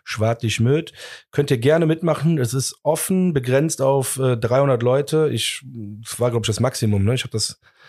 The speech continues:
ja, ist auf jeden Fall begrenzt auf dreihundert Leute. Und ja, wir würden uns freuen, wenn ihr mitmacht. Äh, es gibt, ja, bestimmt eine Kleinigkeit für die, für die ein, ein oder anderen Sieger am Ende der Saison.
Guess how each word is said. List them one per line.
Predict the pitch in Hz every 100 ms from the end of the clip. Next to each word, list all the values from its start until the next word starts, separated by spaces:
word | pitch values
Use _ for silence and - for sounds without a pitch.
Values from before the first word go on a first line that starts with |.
| -
ja, | 101 92
ist | 170
auf | 151
jeden | 156
Fall | 147
begrenzt | 131 135 143 139
auf |
dreihundert | 127 135 123
Leute. | 120 135 135 156 156 - - _ _ _ _ -
Und | 127 123 123 113 -
ja, | 165
wir | 110
würden | 123 113
uns | -
freuen, | 123 123
wenn | 117
ihr | 104
mitmacht. | 110 139 156 - -
Äh, | 127 120
es | -
gibt, | 127 - - - _ _ _
ja, | 107 98 - _ _ _ _ _ _ _
bestimmt | 117 - 151
eine | 143
Kleinigkeit | - 143 143 - 139 139
für | -
die, | 135 131
für | 135
die | 127
ein, | 135 139
ein | - 123 143
oder | 135
anderen | 135 131
Sieger | 123 147 147 139
am | 127
Ende | 127 131
der | 123
Saison. | 123 120 123 131